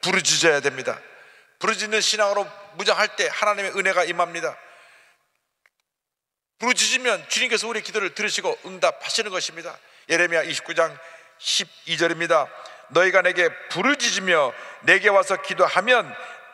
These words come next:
내가 너희들의 기도를 들을 것이요." 우리가 부르짖을 때 주님께서 귀를 기울이시고 우리의 기도를 들으시는 것입니다. 우리가 특별히 예수 그리스도의 이름을 의지해서 부르짖고 또 부르짖고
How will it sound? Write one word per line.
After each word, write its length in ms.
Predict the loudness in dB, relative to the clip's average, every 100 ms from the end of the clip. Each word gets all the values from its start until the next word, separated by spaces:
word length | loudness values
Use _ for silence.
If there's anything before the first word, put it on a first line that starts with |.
| 4
내가 340 | 6 6 4
너희들의 500 | 4 2 2 2 0
기도를 420 | 0 -2 0 -2
들을 260 | -4 -4 -2
것이요." 400 | -4 -6 -8 -10 -20 _ _ _ _ _ _ _ _ _ _
우리가 220 | -2 0
부르짖을 480 | 0 -6 -6 -4 -6
때 180 | -2 -4
주님께서 440 | -2 -4 -2 -4
귀를 360 | -2 -2 -2 -4
기울이시고 640 | -4 -2 -4 -2 -2 -4 -10 -20 -12
우리의 280 | 0 0 0
기도를 420 | -4 -2 -2 -4 -10 -12
들으시는 380 | -4 -2 -2 -4
것입니다. 460 | -4 -6 -8 -12 -14 _ -20 _ _
우리가 160 | -4 -4
특별히 500 | -4 -4 -2 -2 -6 -18 -20 -20 0
예수 360 | 2 2 -2
그리스도의 340 | -6 -4 -2 -2
이름을 340 | -2 -4 -4 -6
의지해서 540 | -2 0 0 0 -2 -4 -18 -20 _ _ -2
부르짖고 580 | -2 -2 -2 -2 -2 -6 -20 -20 _ _ -2
또 80 | 0
부르짖고 540 | 0 0 0 -2 -2